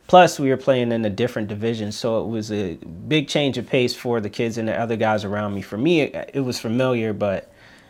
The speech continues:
you know, some places you, you just can't carry the whole team. So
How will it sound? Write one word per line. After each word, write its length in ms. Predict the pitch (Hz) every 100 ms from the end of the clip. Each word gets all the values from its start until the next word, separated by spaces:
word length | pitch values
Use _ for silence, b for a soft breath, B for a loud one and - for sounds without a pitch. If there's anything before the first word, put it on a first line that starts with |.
| b
you 140 | 104 110
know, 340 | 104 95 90 - -
some 200 | 147 127
places 360 | 131 123 107
you, 240 | 113 127 156 - - - -
you 140 | 139
just 240 | 135 139 -
can't 280 | 127 104 -
carry 500 | 123 117 104 95 98 -
the 100 | 107
whole 180 | 107 98
team. 280 | 98 87 -
So 360 | - 117 107